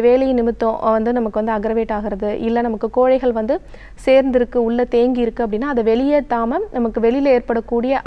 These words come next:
அறிகுறிகளுக்கான மருத்துவ முறைகள் வந்து ஃபாலோ பண்ணும்பொழுது, தொடர்ந்து வந்து நமக்கு இப்ப வந்து பத்து வருடங்களா, பதினைந்து வருடங்களா வந்து சஃபர் ஆயிட்டே இருக்கிற மாதிரி இருக்கும். ஒரு சில பேர் வந்து inhalers வந்து யூஸ் பண்ணிட்டு இருப்பாங்க. ஆஸ்மா conditions அப்படின்னா,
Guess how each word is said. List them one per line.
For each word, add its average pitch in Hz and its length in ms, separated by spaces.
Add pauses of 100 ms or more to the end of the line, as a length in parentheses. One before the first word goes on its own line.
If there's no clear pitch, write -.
அறிகுறிகளுக்கான 247 840
மருத்துவ 220 320
முறைகள் 214 300
வந்து 226 200
ஃபாலோ 220 280
பண்ணும்பொழுது, 214 400 (500)
தொடர்ந்து 269 380
வந்து 262 180
நமக்கு 240 240
இப்ப 226 160
வந்து 226 120
பத்து 233 340
வருடங்களா, 220 320 (100)
பதினைந்து 226 320
வருடங்களா 220 380
வந்து 233 180
சஃபர் 220 260
ஆயிட்டே 214 240
இருக்கிற 208 200
மாதிரி 208 300
இருக்கும். 208 220 (360)
ஒரு 240 140
சில 247 160
பேர் 254 220
வந்து 247 220 (100)
inhalers 254 480
வந்து 233 180
யூஸ் 233 120
பண்ணிட்டு 214 260
இருப்பாங்க. 208 320
ஆஸ்மா 247 340
conditions 220 420
அப்படின்னா, 214 260